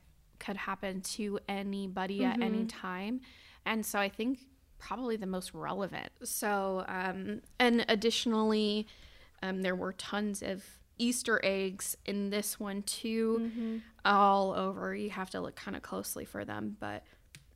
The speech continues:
Speaker 1: in the Smithereens headquarters, you can see they have the trending hashtags, and they talk about, you know, the, the game release. They talk about, um, you know, you see a hospital called Saint Juniper's, which is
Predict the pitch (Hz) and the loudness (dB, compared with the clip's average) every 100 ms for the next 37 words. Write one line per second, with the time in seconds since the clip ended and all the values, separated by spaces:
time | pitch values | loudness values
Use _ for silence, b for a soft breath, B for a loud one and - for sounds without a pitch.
0 | - 220 220 - 214 202 196 196 - - | -6 -4 -2 -2 -2 -2 -2 -4 -4 -4
1 | 269 - - 247 254 254 247 - 214 202 | -4 -2 0 2 4 4 2 -2 -4 -4
2 | - 202 202 - - 208 202 196 185 - | -2 -4 -2 -4 -2 0 0 -2 -4 -6
3 | 175 - 175 175 - - 170 180 - 170 | -8 -6 -8 -8 -10 -8 -6 -6 -4 -4
4 | - - 170 165 170 185 175 165 160 165 | -4 -8 -6 -6 -6 -8 -8 -6 -8 -8
5 | 202 175 165 - B B B B - - | -8 -6 -6 -8 B B B B -8 -2
6 | 208 190 185 185 180 185 B B B B | 2 2 0 0 0 -2 B B B B
7 | - 202 - 214 208 208 208 202 196 196 | -4 -4 2 4 4 4 0 -2 -2 -2
8 | 196 190 202 202 - 214 196 - 190 202 | -2 -2 -2 -2 -4 -4 -6 -6 -6 -6
9 | 190 185 180 180 180 - B B B - | -4 -2 -2 -2 -4 -6 B B B -4
10 | 180 180 180 180 - - 190 190 185 - | -2 0 0 -2 -4 -2 0 0 -2 -4
11 | 202 202 196 190 196 - 190 185 - 196 | -4 -4 -4 -4 -6 -6 -4 -4 -6 -6
12 | 190 190 - 190 190 185 - - 202 - | -6 -6 -4 -2 -2 -4 -4 -2 -2 -4
13 | 190 208 196 190 - 185 185 185 185 185 | -6 -4 -2 -2 -6 -6 -4 -4 -4 -4
14 | 185 - 196 - 202 - | -6 -8 -8 -8 -8 -8